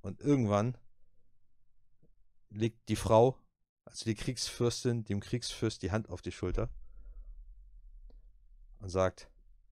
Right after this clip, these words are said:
auf Spanisch, und zwar echt so laut, dass es alle hören, weil der so aufgeheizt ist und aufgepeitscht, dass alle hören, sagt sie zu ihm: "Du bist schon zu weit gegangen."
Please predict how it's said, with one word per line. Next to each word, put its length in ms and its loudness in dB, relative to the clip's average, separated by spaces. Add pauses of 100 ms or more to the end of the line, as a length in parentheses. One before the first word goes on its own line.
(320)
auf 320 -8
Spanisch, 580 -2
und 180 -8
zwar 220 0
echt 180 0 (120)
so 180 0
laut, 240 2
dass 100 -4
es 140 -6
alle 280 4
hören, 280 2 (240)
weil 80 2
der 100 6
so 220 4
aufgeheizt 880 0
ist 100 -2
und 60 -2
aufgepeitscht, 840 -4 (1000)
dass 180 -2
alle 260 4
hören, 220 6
sagt 160 -2
sie 80 -6
zu 120 -2
ihm: 160 0 (440)
"Du 100 0
bist 180 0
schon 140 -4
zu 160 -4
weit 180 -2
gegangen." 340 -8